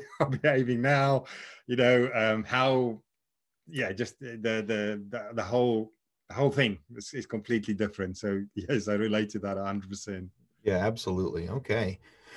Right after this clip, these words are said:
Speaker 2: All right. So here's a question I like to ask a-, as we near the end of this. I, th-, there's a question I like to ask every guest. And that question is, looking back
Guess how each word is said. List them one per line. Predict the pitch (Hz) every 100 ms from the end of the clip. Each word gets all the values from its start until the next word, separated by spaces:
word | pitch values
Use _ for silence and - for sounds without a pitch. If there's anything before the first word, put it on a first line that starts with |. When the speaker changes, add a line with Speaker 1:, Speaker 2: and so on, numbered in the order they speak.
| - - -
Speaker 2:
All | 180
right. | 156 -
So | - 185 180 170 - _ _ - - -
here's | 156 262
a | -
question | - 202 -
I | 175
like | 156 151
to | -
ask | 131 123 123 - - -
a-, | 139 - 123
as | 127
we | 123
near | 135 160
the | 156 104
end | 117 107
of | 85
this. | 90 95
I, | 107 104
th-, | 107 -
there's | 113 110
a |
question | 117 185 175 160
I |
like | 123 120
to | -
ask | 107 101 107 _ _ _ _
every | 101 98
guest. | 90 - - - - _ _ _ _ _ _ _ _ _ _ _ -
And | 104 104
that | 107
question | - 226 202 - 104
is, | 90 92 -
looking | - 127 185 233 202
back | 139 107 107